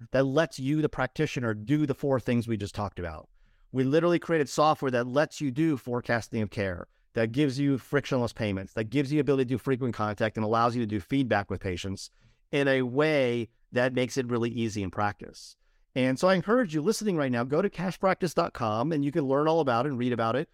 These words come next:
Uh, it's another U R L just like loyal patient journey dot com and just like the calling movie dot com. Um, those are three different U R Ls that, uh, Chad, you can, you know, share the U-, you know, share with the audience. And, um, if you wanna learn more about what we do,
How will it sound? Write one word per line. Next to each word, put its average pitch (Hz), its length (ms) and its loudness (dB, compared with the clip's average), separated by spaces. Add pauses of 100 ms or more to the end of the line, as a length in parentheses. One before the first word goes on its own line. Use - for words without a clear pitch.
(220)
Uh, 123 160 -2
it's - 140 -2
another 156 320 2
U 165 260 0
R 143 100 4
L 147 220 2
just 147 360 -2
like 139 260 2
loyal 135 340 2
patient 143 380 -2
journey 147 280 0
dot 156 200 0
com 160 340 0
and 117 100 -2
just 147 240 -2
like 135 300 2 (300)
the 131 180 2
calling 143 460 0
movie 147 260 0
dot 147 200 0
com. 151 420 -4 (380)
Um, 131 280 4
those 131 180 2
are 127 60 2
three 143 240 0
different 139 240 0
U 127 140 2
R 123 160 4
Ls 120 240 2
that, 117 240 0
uh, 107 240 0 (100)
Chad, 117 260 0
you 110 80 0
can, 110 280 -2
you 120 100 -4
know, 104 60 -2
share 120 200 2
the 110 100 0
U-, 110 220 0
you 113 120 -2
know, 104 80 0
share 113 220 0
with 110 100 -2
the 113 100 0
audience. 127 420 0 (380)
And, 160 320 0 (280)
um, 156 280 0 (160)
if 220 160 4
you 254 160 0
wanna 233 220 2
learn 226 240 2
more 185 160 2
about 190 200 2
what 196 200 -2
we 165 80 -2
do, 196 400 2